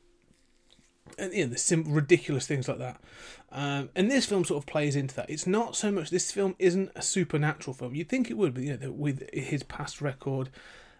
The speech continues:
and the fact it's got witch in the title, Witchfinder General, but it's not. Um, this is very much more of a psychological horror, uh, more like a period thriller in, in many ways.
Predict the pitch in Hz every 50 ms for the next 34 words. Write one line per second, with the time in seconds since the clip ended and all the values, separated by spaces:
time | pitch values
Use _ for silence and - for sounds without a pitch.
0 | _ _ _ - 135 139 135 - 131 - - - 110 127 - 202 - - - -
1 | 135 131 - 139 120 131 - 120 127 139 165 - - - - 139 139 135 127 139
2 | 139 135 127 117 127 156 156 151 - 170 160 135 110 - - _ - - - -
3 | - - - - - - 151 151 151 151 151 147 147 131 - - - - - -
4 | - - - - 147 147 175 226 220 - - 185 156 135 127 147 147 151 151 151
5 | 143 139 135 139 147 147 - - - - - - - - - - - - 143 131
6 | 135 147 147 151 147 143 139 135 127 131 123 - - 151 135 131 - - 135 131
7 | 135 135 131 127 - 131 127 131 123 120 - 135 127 120 120 - - 147 165 160
8 | 180 - - - 127 131 123 110 - 175 214 269 302 285 - 220 - - - 208
9 | 196 190 180 180 160 143 131 - - - - 143 147 165 156 117 - - - _
10 | _ - - 139 - 147 135 127 131 127 123 101 - - -